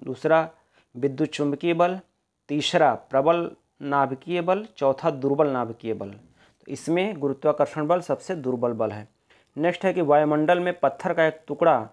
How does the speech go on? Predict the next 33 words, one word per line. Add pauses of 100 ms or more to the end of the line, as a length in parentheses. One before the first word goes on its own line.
(300)
तथा
एक
कागज़
समान
ऊंचाई
से
छोड़ने
पर
कागज़
का
टुकड़ा
धरती
पर
बाद
में
पहुंचेगा, (420)
क्योंकि
वायुमंडल
में
हवा
होती
है, (960)
कागज़
का (280)
क्षेत्रफल
ज़्यादा
होगा
जिससे
उस
पर
ज़्यादा
प्रतिरोध
लगेगा